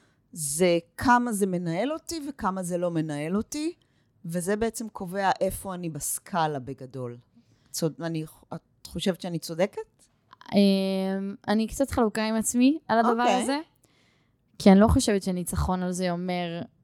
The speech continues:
Speaker 2: איפה אני בסקאלה, או אם זה מנהל אותי או לא. אני כן חושבת שהניצחון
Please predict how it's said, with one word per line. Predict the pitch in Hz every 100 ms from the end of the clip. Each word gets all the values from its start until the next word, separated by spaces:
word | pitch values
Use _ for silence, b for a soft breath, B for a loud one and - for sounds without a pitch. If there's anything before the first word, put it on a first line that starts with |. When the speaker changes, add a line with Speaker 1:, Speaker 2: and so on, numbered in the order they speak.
| -
Speaker 2:
איפה | 190 - 185
אני | 180
בסקאלה, | 170 170 - - 180 180 180 170 -
או | 175 170 -
אם | 185
זה | 185
מנהל | 180 175 175
אותי | 190 175
או | 160
לא. | 165 185 294 _ _ _ _ b b b b -
אני | 196
כן | 208 233
חושבת | 226 226 220 233
שהניצחון | 196 175 170 - 165 82 208 226 196